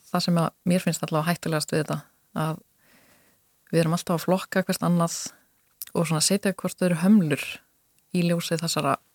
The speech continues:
hlutverka. Em, og svo þegar maður svona fer að brjóta þetta upp og hlusta á reynslu fólk sem að fellir ekki í,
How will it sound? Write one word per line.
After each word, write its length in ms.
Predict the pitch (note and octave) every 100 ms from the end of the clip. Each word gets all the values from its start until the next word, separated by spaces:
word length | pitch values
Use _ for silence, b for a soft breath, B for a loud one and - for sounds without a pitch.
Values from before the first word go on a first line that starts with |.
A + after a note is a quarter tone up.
| _ -
hlutverka. 480 | E3 - - - - _ _ _ _ _ _ _ F3
Em, 320 | E3 D#3+ - _ _ _ _ _ _ _ - _ _ -
og 80 | E3
svo 160 | F#3+ F#3+
þegar 220 | G3+ G3
maður 180 | F#3+ F3
svona 180 | E3+ -
fer 160 | - G3+
að 120 | -
brjóta 320 | F#3 G#3+ F#3+
þetta 140 | E3+ F3
upp 320 | F#3 - - B B B B -
og 240 | E3+ D#3+
hlusta 320 | D#3 F#3 - E3+
á 60 |
reynslu 260 | F3 E3+ -
fólk 220 | E3+ D#3+
sem 160 | - D#3
að 80 | D3+
fellir 340 | - G#3 F#3 F3+
ekki 220 | - F3
í, 160 | D#3+